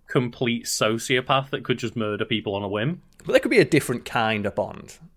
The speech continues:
Speaker 2: 'Cause that's
Speaker 1: They
Speaker 2: the,
Speaker 1: could
Speaker 2: the,
Speaker 1: be, they could
Speaker 2: you'd
Speaker 1: be.
Speaker 2: hope, 'cause that's what they did with, um, uh, g-, we've said his name, like, four times after Pierce Bro-, Daniel Craig. Like, they,
Speaker 1: Daniel Craig, yeah.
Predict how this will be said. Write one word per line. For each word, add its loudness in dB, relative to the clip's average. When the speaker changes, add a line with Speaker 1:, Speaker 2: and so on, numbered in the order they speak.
Speaker 2:
'Cause -4
that's 8
Speaker 1:
They 4
Speaker 2:
the, -2
Speaker 1:
could -10
Speaker 2:
the, 4
Speaker 1:
be, 2
they -4
could -4
Speaker 2:
you'd 8
Speaker 1:
be. 0
Speaker 2:
hope, 10
'cause -6
that's 6
what 4
they 4
did 2
with, 0
um, 0
uh, 0
g-, -12
we've -4
said 2
his -4
name, 2
like, -4
four -4
times -4
after -8
Pierce -2
Bro-, -12
Daniel 6
Craig. 0
Like, 0
they, 4
Speaker 1:
Daniel 0
Craig, -8
yeah. -12